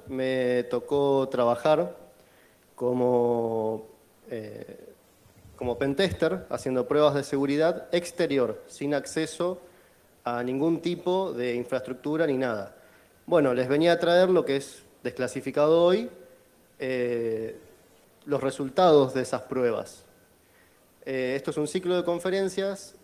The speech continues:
con varias fuerzas de seguridad y hoy a ustedes les voy a traer la Policía de Buenos Aires.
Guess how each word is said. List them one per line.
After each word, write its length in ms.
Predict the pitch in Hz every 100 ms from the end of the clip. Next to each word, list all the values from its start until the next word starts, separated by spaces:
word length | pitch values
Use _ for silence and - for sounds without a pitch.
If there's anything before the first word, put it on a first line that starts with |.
| _
con 220 | - 127
varias 320 | 160 165 147
fuerzas 320 | - 131 120 117
de 100 | 120
seguridad 720 | 131 131 135 151 160 190 - -
y 60 |
hoy 80 | 135
a 60 | 139
ustedes 280 | - 156
les 140 | 156 143
voy 140 | 151
a 60 | 143
traer 380 | 143 151 175 - - - _
la 160 | - 135
Policía 320 | 135 135 165
de 40 | 156
Buenos 320 | 143 131 -
Aires. 520 | 110 104 - - -